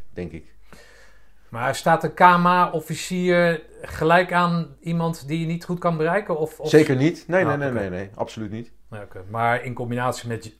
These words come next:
Speaker 2: vader van jou zijn,
Speaker 1: Ja.
Speaker 2: eh, geeft dat aan dat, dat, dat er mo-, moeilijker te communiceren valt?
Speaker 1: Mijn vader die communiceert niet heel makkelijk.
Speaker 2: Oké.
Speaker 1: Ik denk dat dat het is.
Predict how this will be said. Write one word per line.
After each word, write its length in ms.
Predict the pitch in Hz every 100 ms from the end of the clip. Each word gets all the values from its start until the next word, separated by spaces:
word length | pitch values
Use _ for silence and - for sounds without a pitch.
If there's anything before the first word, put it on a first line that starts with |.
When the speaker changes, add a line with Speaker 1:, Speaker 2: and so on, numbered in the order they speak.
| _
Speaker 2:
vader 540 | - - - 135 120 107
van 180 | 123
jou 240 | 113 123 143
zijn, 360 | 151 156 165 - _
Speaker 1:
Ja. 300 | - 98 - - _ _ _ _ _ _
Speaker 2:
eh, 640 | 117 117 117 113 113 113 110
geeft 420 | - - 123 120
dat 240 | 117 117
aan 380 | - 117 117 113 -
dat, 320 | 113 107 -
dat, 400 | - 113 - - - - 107
dat 200 | 101 107
er 80 | 110
mo-, 280 | 110 123 127
moeilijker 720 | 123 123 120 120 127 117 - - _ _ _ _ -
te 140 | - 117
communiceren 440 | 120 107 104 104
valt? 120 | 95
Speaker 1:
Mijn 180 | 107 104
vader 360 | 98 117 107 104
die 380 | 101 98 95 - _ _ _ _ _ _ _
communiceert 460 | 110 92 85 101 87
niet 140 | 85
heel 120 | 92
makkelijk. 480 | 87 82 82 73 - - -
Speaker 2:
Oké. 200 | - 90 - - _ - - - - - -
Speaker 1:
Ik 140 | - -
denk 140 | 92
dat 120 | 87
dat 140 | - 80
het 140 | -
is. 240 | 62 -